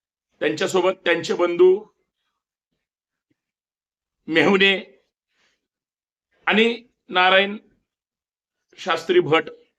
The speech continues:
हे त्या ठिकाणी नियमित त्या नदीवर स्नानासाठी जात असत. कारण महाराजांचे बंधू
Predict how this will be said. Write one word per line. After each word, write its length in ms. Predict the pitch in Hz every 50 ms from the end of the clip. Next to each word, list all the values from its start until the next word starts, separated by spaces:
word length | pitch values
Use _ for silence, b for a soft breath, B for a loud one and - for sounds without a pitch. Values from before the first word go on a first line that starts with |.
| _ _ _ _ _ _ _ _ _ _ _ _ _
हे 100 | - 170
त्या 160 | 175 180 190 180
ठिकाणी 520 | 180 180 175 - 180 180 185 196 196 240 - _ _ _
नियमित 420 | - 143 151 165 175 175 190 214 - - -
त्या 280 | 190 185 190 - - - _ _ _ _ _ _ _ _ _ _ _ _ _ -
नदीवर 380 | 147 147 156 180 180 185 185
स्नानासाठी 720 | 180 - - - 170 160 160 170 170 147 170 156 143 160 175
जात 280 | 156 160 165 151 - -
असत. 340 | 139 - 127 110 - - _ _ _ _ _ _ _ _ _ _ _ _ _ _ _
कारण 340 | - 156 170 190 196 202 208 240 - _ _ _ _ _ _ _ _ _ _ _ _ _ _ _ _ _ _ _ _ _ _ _ _
महाराजांचे 600 | 147 147 160 175 185 190 196 196 196 190 - 214
बंधू 500 | 190 190 190 190 185 208 208 202 - -